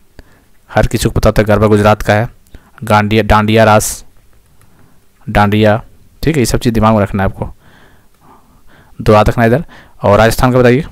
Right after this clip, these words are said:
राजस्थान कुछ याद है? झूमर, जी एच यू ए एम, राजस्थान। और क्या याद है बताइए?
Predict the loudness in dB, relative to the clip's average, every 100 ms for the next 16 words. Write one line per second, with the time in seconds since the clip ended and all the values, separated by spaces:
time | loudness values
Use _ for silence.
0 | -6 -4 0 0 2 2 2 2 0 -6
1 | -20 -20 _ -20 -20 _ _ _ _ _
2 | _ -2 0 2 2 -2 -12 -12 -2 0
3 | 2 0 0 0 0 0 0 -2 -4 -10
4 | _ _ _ _ -10 -2 0 0 -2 -2
5 | -2 -10 -20 -18 -2 -2 2 0 0 -2
6 | -2 -2